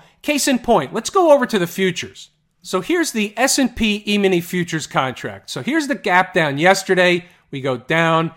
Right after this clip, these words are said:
Here's the overnight activity making a high of thirty-two fifty-eight. If you remember from yesterday's commentary, thirty-two sixty was extremely important.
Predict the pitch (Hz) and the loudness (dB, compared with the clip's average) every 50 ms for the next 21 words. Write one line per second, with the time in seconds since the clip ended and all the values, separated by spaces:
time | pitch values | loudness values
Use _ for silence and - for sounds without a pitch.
0 | _ _ _ _ _ _ - - 226 277 285 240 - 220 208 190 185 - - 208 | _ _ _ _ _ _ -4 -2 0 0 0 -2 -2 -4 -6 -6 -6 -2 0 2
1 | 220 269 294 277 294 294 277 277 262 254 262 233 214 220 214 220 - - 269 254 | 4 4 2 2 0 0 2 2 2 2 2 2 2 0 0 0 -4 -4 -2 0
2 | 240 202 202 170 165 160 156 - 151 156 170 226 320 320 - 339 330 320 320 285 | 0 2 2 2 2 0 -4 -6 -8 -6 -4 -4 -4 -4 -2 -2 -2 0 0 -2
3 | 247 - - 277 277 202 156 139 139 143 147 - - _ _ _ _ _ - 160 | -2 0 2 4 6 6 6 4 2 0 -4 -8 -12 _ _ _ _ _ -8 -8
4 | - - - - 226 285 302 311 262 - - - 254 240 208 - - - 214 208 | -8 -8 -4 0 0 0 2 0 -2 -4 -2 -2 0 0 -2 -2 -2 0 0 0
5 | 214 - - 196 180 175 170 139 107 95 - _ _ _ _ _ - 170 - 170 | 0 -2 -2 0 2 2 2 0 -2 -6 -12 _ _ _ _ _ -12 -8 -4 0
6 | 175 165 165 165 208 285 330 349 339 320 247 - 214 185 175 165 175 196 254 - | 0 2 2 2 2 0 0 0 0 -2 -2 -2 -2 -2 0 2 2 4 2 2
7 | - - 233 202 196 190 - - - 214 208 226 220 202 185 - 170 135 123 127 | 0 -2 0 2 2 0 0 0 2 2 4 4 2 0 -2 -2 -2 -2 -2 -2
8 | 127 123 117 - _ _ _ _ _ _ - - - 247 285 285 262 214 - 240 | -4 -6 -8 -10 _ _ _ _ _ _ -12 -2 0 0 2 2 0 -2 0 0
9 | 214 190 - - - - 302 - - - - 170 165 156 151 170 156 165 180 - | 0 0 0 0 0 0 -2 -2 -4 -4 -4 -4 -4 -2 -2 -2 -2 -4 -4 -6
10 | - - - - 226 247 233 214 196 175 156 151 143 135 135 135 - 156 147 135 | -6 -8 -6 -4 -2 0 2 2 0 0 -2 -2 -4 -6 -8 -10 -10 -10 -12 -10
11 | - - 233 202 143 - 107 - | -2 2 4 4 4 2 -4 -14